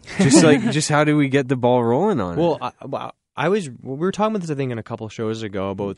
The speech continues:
Speaker 3: the, the labels and how it's, like, a, a five-year process or even more,
Speaker 1: Right.
Speaker 3: 'cause they're,
Speaker 1: Yeah, I
Speaker 3: they're,
Speaker 1: think I
Speaker 3: they're
Speaker 1: remember
Speaker 3: mimicking
Speaker 1: that.
Speaker 3: something in Europe. But why does it take that long t-, for that process to happen? Why does it take five to ten years to change something on a food label when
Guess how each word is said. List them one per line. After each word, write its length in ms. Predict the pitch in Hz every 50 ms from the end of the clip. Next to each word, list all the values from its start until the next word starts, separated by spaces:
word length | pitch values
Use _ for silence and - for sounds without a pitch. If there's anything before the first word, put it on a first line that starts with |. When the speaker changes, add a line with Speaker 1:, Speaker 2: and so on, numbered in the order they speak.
| - -
Speaker 3:
the, 240 | - 104 101 101 95
the 140 | - 117 110
labels 460 | 110 107 110 120 117 107 101 101 101
and 80 | 107 98
how 180 | 104 101 101
it's, 100 | 104 98
like, 120 | 104 101 92
a, 200 | 90 85 85 - _ _ _ _ _ _
a 80 | - 95
five-year 640 | - - - 98 98 107 113 110 107 107 107 104 95
process 600 | - - 92 85 90 104 - - 110 98 - -
or 120 | 90 90
even 280 | 98 110 107 107 107 104
more, 120 | 101 107
Speaker 1:
Right. 80 | 113 107
Speaker 3:
'cause 120 | - 110
they're, 80 | 107 110
Speaker 1:
Yeah, 180 | 113 117 120 113
I 40 | 107
Speaker 3:
they're, 80 | 107 113
Speaker 1:
think 100 | 113 110
I 40 | -
Speaker 3:
they're 100 | - 123
Speaker 1:
remember 160 | 117 123 123 120
Speaker 3:
mimicking 220 | - - - -
Speaker 1:
that. 60 | 123 -
Speaker 3:
something 220 | 123 120 117 113
in 100 | 107 107
Europe. 360 | 107 110 113 110 101 95 - - _ _ _ _ _ _ _ _
But 160 | 110 - - _ _ _ _
why 380 | - 104 104 113 110 131 147
does 120 | 185 226 202
it 60 | 147
take 200 | - - 123 131 -
that 160 | 127 107 98
long 320 | 98 95 101 117 131 131
t-, 80 | 123 -
for 100 | _ 110
that 140 | 107 95 -
process 280 | - - 113 117 113 120
to 60 | - 110
happen? 200 | 110 110 - 101
Why 140 | 101 113 135
does 100 | 139 -
it 20 |
take 240 | 135 117 - _ -
five 320 | _ _ 87 90 95 98
to 80 | 104 98
ten 280 | - - - 104 104
years 280 | 101 98 104 107 110 -
to 140 | - - 98
change 320 | - - - 110 110 107 107
something 180 | 101 104 107
on 100 | 104 98
a 40 | 98
food 260 | - _ - 120 123
label 220 | 120 113 98 104 95
when 220 | 101 101 101 95